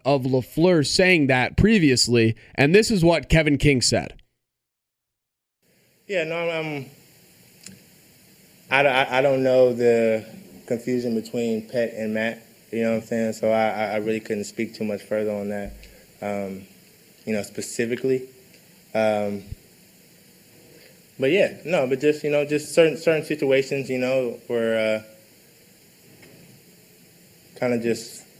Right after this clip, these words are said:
Speaker 2: tr-, trusting myself with things, you know?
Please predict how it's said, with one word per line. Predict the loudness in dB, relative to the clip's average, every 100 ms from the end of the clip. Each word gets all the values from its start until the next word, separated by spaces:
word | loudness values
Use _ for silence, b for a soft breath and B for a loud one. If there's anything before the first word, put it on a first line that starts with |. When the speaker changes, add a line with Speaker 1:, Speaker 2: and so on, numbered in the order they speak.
| -10
Speaker 2:
tr-, | 0 0 2
trusting | 2 2 0
myself | -2 0 -2 -2 -6
with | -12
things, | -12 -12 -20 -20 _ _ _ -10
you | -8
know? | -6